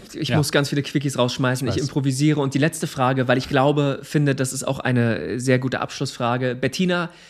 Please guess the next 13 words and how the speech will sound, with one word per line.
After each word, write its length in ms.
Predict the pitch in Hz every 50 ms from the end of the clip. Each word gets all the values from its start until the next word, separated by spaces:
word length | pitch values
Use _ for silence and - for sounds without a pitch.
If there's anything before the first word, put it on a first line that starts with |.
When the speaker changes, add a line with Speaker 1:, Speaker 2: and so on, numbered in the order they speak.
| - - - - - -
Speaker 1:
wie 200 | - 127 147 196
lange 260 | 190 170 170 170 160
sollte 300 | 143 131 139 147 147 -
man 160 | 120 131 127 123
getrennt 500 | 120 - - - - 139 143 170 165 -
sein, 300 | - 147 135 135 135 123
bevor 260 | 127 117 - 131 117
man 140 | 120 117 110
eine 200 | 107 117 113 107
neue 200 | 110 104 104 98
Beziehung 420 | 104 - - - 110 92 90 -
eingeht? 440 | 53 73 80 - - 50 - - -
Speaker 2:
K-, 140 | - - 202